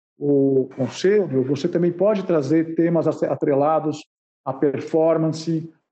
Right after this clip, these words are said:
a-, ao reconhecimento das pessoas, que também são ligados a indicadores,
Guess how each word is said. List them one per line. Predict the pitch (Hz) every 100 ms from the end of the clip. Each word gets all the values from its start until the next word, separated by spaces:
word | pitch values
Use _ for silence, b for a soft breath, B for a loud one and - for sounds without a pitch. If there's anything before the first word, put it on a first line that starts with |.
| -
a-, | 135 131 -
ao | 139
reconhecimento | 139 160 160 147 151 143 170 151
das | 135
pessoas, | - 135 - 180
que | 180
também | 175 160 175
são | 196 185
ligados | 165 151 147 151 147
a | 143
indicadores, | 143 131 147 120 139 139 139 -